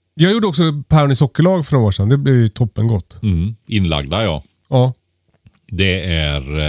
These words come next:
Speaker 2: eh, vi har ju ett träd där vi har Esperens Herre, Göteborgs Diamant och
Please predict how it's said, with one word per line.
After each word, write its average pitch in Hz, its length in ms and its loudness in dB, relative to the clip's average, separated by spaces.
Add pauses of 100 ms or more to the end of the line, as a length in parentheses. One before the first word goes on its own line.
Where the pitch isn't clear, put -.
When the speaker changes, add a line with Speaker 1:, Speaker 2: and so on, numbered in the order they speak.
(120)
Speaker 2:
eh, 71 60 -4 (1160)
vi 92 100 -2
har 110 280 2
ju 139 140 0
ett 90 260 -4
träd 78 340 -4
där 80 160 -4
vi 80 100 -4
har 78 240 -4
Esperens 78 640 -8
Herre, 73 360 -8
Göteborgs 76 580 -8
Diamant 71 680 -10
och - 340 -16